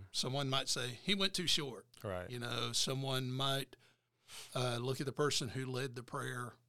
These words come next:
Speaker 1: and say, you know, that there weren't, wasn't a lot of thought put into that prayer.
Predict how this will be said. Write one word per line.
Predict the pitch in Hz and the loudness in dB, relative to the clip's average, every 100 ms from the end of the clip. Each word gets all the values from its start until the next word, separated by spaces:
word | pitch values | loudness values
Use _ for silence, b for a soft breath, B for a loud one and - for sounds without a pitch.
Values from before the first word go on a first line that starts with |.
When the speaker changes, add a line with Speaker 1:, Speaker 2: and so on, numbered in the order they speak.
| - | -10
Speaker 1:
and | 117 117 117 117 120 _ _ _ _ _ _ | -6 -4 -4 -6 -10 _ _ _ _ _ _
say, | - 143 131 123 123 104 B B B B B B B B _ _ | -2 0 2 2 0 -4 B B B B B B B B _ _
you | - | -6
know, | 117 | 0
that | 120 147 - _ _ _ _ _ _ _ | 2 2 -2 _ _ _ _ _ _ _
there | 131 143 | 0 2
weren't, | 139 120 | 2 0
wasn't | 131 143 127 | 2 2 2
a | 120 | 2
lot | 123 | 0
of | 110 | 0
thought | 147 127 - | -2 -2 -4
put | 127 | -4
into | 117 110 - 110 | -4 -6 -6 -6
that | 113 - | -8 -10
prayer. | - 120 113 107 | -6 -4 -4 -6